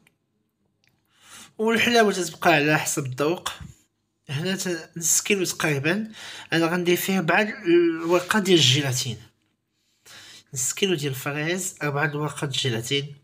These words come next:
هو إلا درتو نتوما كيلو، كيلو ديال الفريز أو درتو، درتو تمنمية غرام ديال الفريز، ما غتحتاجوش أنكم ديروا الكولورون. هو دير، خصكم ديروا الكولورون في هادو، ولكن ما غتحتاجوش أنكم تعززوا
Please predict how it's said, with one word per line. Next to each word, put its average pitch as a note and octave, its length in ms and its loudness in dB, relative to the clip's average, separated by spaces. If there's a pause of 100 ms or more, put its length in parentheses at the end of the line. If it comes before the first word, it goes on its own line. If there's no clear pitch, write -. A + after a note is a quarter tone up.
(920)
هو G3 400 0
إلا A3 260 2
درتو G3+ 340 2
نتوما F#3+ 400 -4
كيلو، F3 540 0 (420)
كيلو F#3+ 280 -2
ديال D#3+ 180 -2
الفريز D#3+ 440 -2 (120)
أو E3 240 0
درتو، D3+ 360 -4 (160)
درتو D#3+ 260 -8
تمنمية G3+ 400 2
غرام D#3 280 -4
ديال D3 100 -6
الفريز، A3 760 -6 (180)
ما F3 300 -2
غتحتاجوش G3+ 640 0
أنكم G3 420 -2
ديروا E3 340 2
الكولورون. D3+ 580 -2 (440)
هو F#3+ 220 6
دير، G3+ 320 2
خصكم A#3+ 340 0
ديروا C4+ 280 -4
الكولورون A3+ 400 2
في G#3 120 0
هادو، F#3 120 2
ولكن F#3 200 -2
ما G3+ 140 2
غتحتاجوش A#3+ 460 -2
أنكم A3+ 480 -2
تعززوا F3+ 920 2